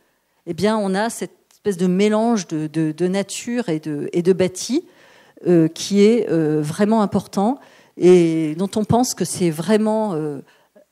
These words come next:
dans cette mixture, en fait, dans cette texture, que l'on peut, euh, fabriquer des nouvelles formes urbaines et architecturales. Et on s'est dit que la densité, on s'est donné une, une définition de la densité,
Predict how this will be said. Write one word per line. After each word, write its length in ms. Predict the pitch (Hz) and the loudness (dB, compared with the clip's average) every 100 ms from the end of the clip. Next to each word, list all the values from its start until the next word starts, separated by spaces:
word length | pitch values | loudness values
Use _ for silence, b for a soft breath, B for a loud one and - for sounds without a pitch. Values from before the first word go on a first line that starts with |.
| _ _ _ _ _ _ _ _ | _ _ _ _ _ _ _ _
dans 200 | 175 208 | -2 -2
cette 420 | - - 208 - | -2 -2 -4 0
mixture, 800 | 175 160 208 - - - 247 277 | 0 2 0 -2 -6 -6 -4 -4
en 60 | 160 | -8
fait, 260 | - 175 165 | -12 -14 -12
dans 80 | |
cette 240 | 151 165 - | -12 -12 -8
texture, 640 | 214 - - - 220 - b b b | -8 -8 -14 -8 -8 -8 b b b
que 100 | - | -4
l'on 160 | 175 175 | -2 -2
peut, 360 | - 196 214 - | -2 -2 -2 -2
euh, 300 | 156 147 143 b b | -4 -4 -8 b b
fabriquer 680 | - - 196 190 202 220 214 | -4 2 2 2 0 2 2
des 160 | 190 170 | 4 2
nouvelles 400 | 175 180 185 190 | 2 0 0 0
formes 360 | - 196 196 190 | -2 -2 0 -2
urbaines 300 | 180 160 180 | -4 -2 0
et 60 | 175 | -2
architecturales. 720 | 151 - 165 - 156 - - B B B | -4 -6 -8 -6 -6 -6 -10 B B B
Et 80 | 202 | 0
on 40 | 240 | 2
s'est 160 | 302 | 2
dit 140 | 247 320 | 0 -2
que 120 | 233 | 2
la 100 | 190 | 2
densité, 680 | 247 277 - - 185 226 - _ _ _ _ _ _ _ _ | 2 -2 -6 -2 0 0 -4 _ _ _ _ _ _ _ _
on 60 | - | -14
s'est 180 | 185 220 | -4 0
donné 260 | 220 240 | 2 0
une, 420 | 240 185 170 160 - | -2 -4 -6 -6 -8
une 120 | 185 | -2
définition 420 | 196 214 220 - | 0 2 0 0
de 60 | 226 | 2
la 40 | |
densité, 520 | 185 185 - - 226 | 2 0 -4 -4 -6